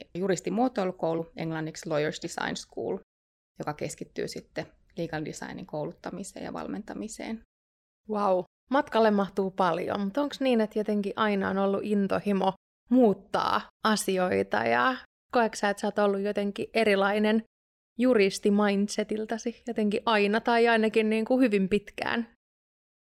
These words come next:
Speaker 1: Joo, toi muutos on kyllä tosi hyvä avainsana, että sen mä oon kokenut aina ja mulla on ollut semmonen motto ihan siis jostain, en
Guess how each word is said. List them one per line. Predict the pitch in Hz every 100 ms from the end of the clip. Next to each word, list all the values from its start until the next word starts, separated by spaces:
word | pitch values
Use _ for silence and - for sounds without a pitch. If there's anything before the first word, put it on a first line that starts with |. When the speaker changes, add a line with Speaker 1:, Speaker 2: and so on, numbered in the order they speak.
| 311
Speaker 1:
Joo, | 339
toi | 320
muutos | 277 330 226 214
on | 214
kyllä | 226
tosi | 226 240 226
hyvä | 208 196 180
avainsana, | 214 196 165 160 151 143
että | - -
sen | 180 196
mä |
oon | 180
kokenut | 180 190 175 165
aina | - 175 175 -
ja | 180
mulla | 180 180
on |
ollut | 170 170
semmonen | - 180
motto | 180 196 208 _ - 147 - _ _ _
ihan | 165 160 156
siis | - 147 -
jostain, | 139 - 143
en | 151 156